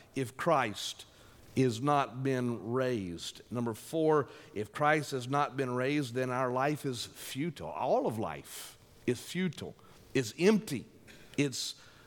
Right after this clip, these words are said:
our life is meaningless. It has no point if Christ has not been raised. And finally, Paul says, if Christ has not been raised, then we of all people, Christians of all people, are to be pitied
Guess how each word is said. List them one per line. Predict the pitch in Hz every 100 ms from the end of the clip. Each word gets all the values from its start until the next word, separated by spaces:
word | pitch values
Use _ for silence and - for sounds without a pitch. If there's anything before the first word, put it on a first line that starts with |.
| -
our | 143 147
life | 165 196 170
is | 160 139 135
meaningless. | 143 165 202 247 226 170 131 113
It | 135
has | 123 135 127 120
no | 143 175 208
point | - 233 269 139 - - - - - -
if | 131 -
Christ | 151 131 120 -
has | 127 107
not | 123 117 110
been | 117 107
raised. | 107 95 92 - - - - - -
And | 101
finally, | - 165 170 147
Paul | 123 151 135
says, | - 135 117
if | 107
Christ | - 151 151 120
has | 113 113
not | 131 135 92
been | 127 120
raised, | 123 131 113
then | 107 110
we | 135 180
of | 131
all | 143 165
people, | 143 110 90
Christians | - 151 - 143 120
of | 107
all | 123
people, | 135 131 117 117 104 - - - -
are | 131 117
to | - 147
be | 131 131 120 107 - - - -
pitied | - 139 101 76 67